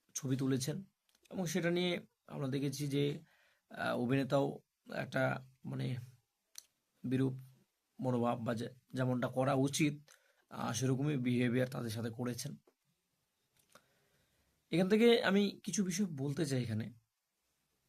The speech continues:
যে এই যে ইন্টারনেট, আজকে এই আমরা আধুনিক হচ্ছি ঠিকই,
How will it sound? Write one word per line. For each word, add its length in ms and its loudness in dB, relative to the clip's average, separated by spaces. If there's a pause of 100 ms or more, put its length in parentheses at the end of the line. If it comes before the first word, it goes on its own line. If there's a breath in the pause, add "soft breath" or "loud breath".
(120)
যে 480 0 (360)
এই 100 0
যে 120 0
ইন্টারনেট, 640 0
আজকে 600 -2 (160)
এই 280 -2
আমরা 320 -2
আধুনিক 300 -2
হচ্ছি 260 -8
ঠিকই, 320 -14